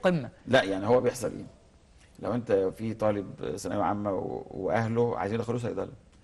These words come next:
Speaker 2: لو انت قلت له بلاش صيدله، لان هيقول لك عشان انت صيدلي.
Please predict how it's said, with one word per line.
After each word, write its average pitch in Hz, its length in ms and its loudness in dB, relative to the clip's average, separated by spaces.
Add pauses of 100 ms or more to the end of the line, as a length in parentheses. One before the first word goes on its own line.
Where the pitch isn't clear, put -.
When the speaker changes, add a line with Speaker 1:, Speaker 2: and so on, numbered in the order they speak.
(260)
Speaker 2:
لو - 120 0
انت 135 100 2
قلت 131 120 4
له 139 160 8
بلاش 123 240 6
صيدله، 117 420 4 (600)
لان - 340 2 (100)
هيقول - 180 2
لك 165 80 6
عشان 156 100 -6
انت 190 100 -6
صيدلي. 120 360 4